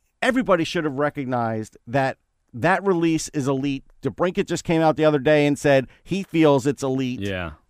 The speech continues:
Speaker 1: Like,
Speaker 2: When you
Speaker 1: we've
Speaker 2: score at every level, at the clip he
Speaker 1: he,
Speaker 2: scores.
Speaker 1: what did he score? Sixty-something, seventy goals? Like,
Speaker 2: Yeah.
Speaker 1: come on, man.
Speaker 2: For the, yeah, the national team development program. And then you look at also, I remember Patrick O'Sullivan telling the story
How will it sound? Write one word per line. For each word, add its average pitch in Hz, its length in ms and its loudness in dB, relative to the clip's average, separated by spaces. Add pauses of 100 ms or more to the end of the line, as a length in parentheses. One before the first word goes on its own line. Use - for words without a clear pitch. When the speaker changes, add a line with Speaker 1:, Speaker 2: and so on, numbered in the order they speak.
(420)
Speaker 1:
Like, - 120 -10
Speaker 2:
When - 20 0
you 156 80 0
Speaker 1:
we've 208 80 0
Speaker 2:
score 196 200 -2
at 147 40 0
every 123 180 -2
level, 113 400 -4
at 117 140 -4
the - 60 -6
clip 151 220 -4
he 427 80 0
Speaker 1:
he, 135 80 -4
Speaker 2:
scores. 156 220 -2
Speaker 1:
what 330 60 6
did 403 80 6
he 392 60 4
score? 196 380 4
Sixty-something, 240 800 -4
seventy 226 340 2
goals? 226 480 -2
Like, 107 160 2
Speaker 2:
Yeah. 87 100 -6
Speaker 1:
come 208 140 0
on, 95 160 0
man. 95 220 -8
Speaker 2:
For 101 60 -6
the, 95 120 -10 (140)
yeah, 98 180 -4
the 90 60 -6
national 90 340 -10
team 90 160 -8
development 82 320 -8
program. 87 400 -8 (240)
And 127 140 -8
then 120 120 -2
you 113 120 -4
look 110 180 -6
at 110 80 -6
also, 104 300 -6 (260)
I 123 60 -8
remember 139 240 -6
Patrick - 320 -6
O'Sullivan 95 480 -8
telling 85 240 -8
the 78 80 -10
story 82 420 -8